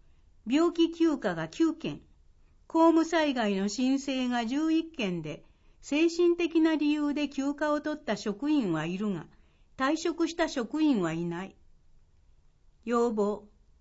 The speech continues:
当市が取り組むべき課題は、職員の確保や、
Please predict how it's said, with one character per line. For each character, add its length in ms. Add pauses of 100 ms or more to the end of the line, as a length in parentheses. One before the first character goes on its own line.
(300)
当 180
市 160
が 140
取 220
り 40
組 240
む 40
べ 120
き 160
課 200
題 260
は、 240 (320)
職 320
員 200
の 120
確 320
保 180
や、 180